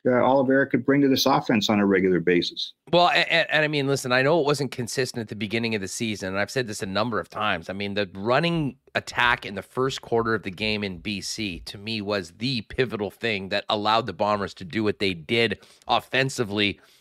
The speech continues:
Speaker 2: uh, with Zach Collaros just carving them up for the next three quarters. Uh, and the road game in Calgary was the same thing. I mean, the, the ability to run the football was so important, Ed. And it certainly gives Zach a better look. Milt talk about that. I mean, all the guys want is to be able to get into one-on-one situations and,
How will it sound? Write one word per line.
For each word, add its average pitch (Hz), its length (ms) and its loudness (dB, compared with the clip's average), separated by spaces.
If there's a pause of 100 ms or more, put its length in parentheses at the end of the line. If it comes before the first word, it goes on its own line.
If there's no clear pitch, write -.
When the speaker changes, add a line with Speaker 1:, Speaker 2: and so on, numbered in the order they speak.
(120)
Speaker 2:
uh, 117 160 2
with 110 140 -4
Zach 123 300 0
Collaros 113 320 2
just - 240 -8
carving 131 480 2
them 101 180 0
up 113 220 2
for - 100 -4
the 98 80 -2
next 107 340 0
three 117 240 -2
quarters. 117 520 0 (320)
Uh, 120 220 0 (100)
and 156 100 2
the 139 80 2
road 147 300 2
game 139 180 2
in 120 140 -2
Calgary 131 380 2
was 101 180 -4
the 101 80 -8
same 113 260 -2
thing. 107 300 -4
I 101 80 -6
mean, 113 220 -6
the, 117 120 -2
the 117 200 -2
ability 143 440 0
to 123 80 0
run 123 220 0
the 110 60 -2
football 104 440 -4
was 98 160 -6
so 139 320 -2
important, 127 560 -2
Ed. 107 160 0 (480)
And 139 140 -2
it - 140 -6 (120)
certainly 196 380 2
gives 151 280 0
Zach 147 400 4 (220)
a 127 60 -4
better 156 260 0
look. 160 280 0
Milt 143 240 0
talk 139 260 2
about 151 240 -2
that. 151 220 6
I - 20 2
mean, 120 140 0
all 127 120 4
the 160 80 2
guys 139 300 2
want 135 260 2
is 127 100 -6
to - 80 -12
be 101 120 -4
able 123 140 0
to 123 60 0
get 120 200 0
into 135 180 2
one-on-one 120 500 0
situations 131 800 -2
and, - 140 -2